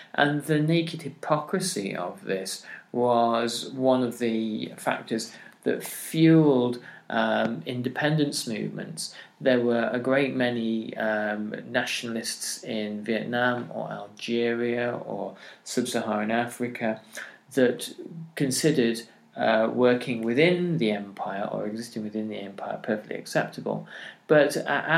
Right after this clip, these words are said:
as the reality of, uh, uh, official and unofficial racism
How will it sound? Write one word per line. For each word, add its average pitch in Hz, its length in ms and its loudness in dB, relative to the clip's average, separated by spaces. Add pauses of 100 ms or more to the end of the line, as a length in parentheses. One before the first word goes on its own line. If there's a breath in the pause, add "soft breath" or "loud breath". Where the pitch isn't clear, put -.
as 165 300 2
the 143 120 4
reality 135 600 2
of, 113 560 -2
uh, - 20 -4
uh, - 440 0
official 143 460 0
and 117 140 0
unofficial 117 460 -6
racism 113 680 -2